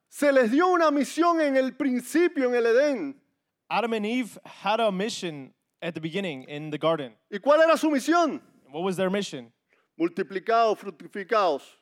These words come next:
Speaker 2: Multiply and, um, multiply, yeah.
Speaker 1: Ellos tenían que llevar el Edén hasta lo último de la tierra.
Speaker 2: If they were to take the Garden of Eden to the ends of the earth,
Speaker 1: Ellos tenían que multiplicar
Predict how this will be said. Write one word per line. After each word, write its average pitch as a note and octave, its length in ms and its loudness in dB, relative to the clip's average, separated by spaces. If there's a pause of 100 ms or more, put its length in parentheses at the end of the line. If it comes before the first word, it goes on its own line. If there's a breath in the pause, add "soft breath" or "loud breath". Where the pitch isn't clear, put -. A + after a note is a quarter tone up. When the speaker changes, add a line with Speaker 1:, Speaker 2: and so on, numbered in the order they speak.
(360)
Speaker 2:
Multiply F#3 540 0
and, C#3+ 400 -6
um, B2+ 300 -10 (100)
multiply, D3 460 -6
yeah. B2 180 -8 (400 soft breath)
Speaker 1:
Ellos E4+ 360 4
tenían E4 560 2
que C#4+ 100 -2
llevar C#4 720 4 (720)
el C#4+ 160 4
Edén D4+ 640 4 (880)
hasta C4+ 360 2
lo C#4 180 6
último D4+ 480 4
de C4+ 60 6
la A#3+ 100 4
tierra. G#3 480 0 (120)
Speaker 2:
If C#3 140 -16
they F3 140 0
were A#3 240 2
to G#3 100 -2
take G#3+ 300 -4
the F3 100 -2
Garden G#3 300 2
of F3 120 -4
Eden E3+ 540 -2
to G3+ 140 -6
the G3 140 -2
ends G#3 160 -2
of G3+ 80 -4
the F3 140 0
earth, F3 400 -4 (260 soft breath)
Speaker 1:
Ellos F4 260 4
tenían E4+ 460 2
que E4+ 140 4
multiplicar C#4 1300 2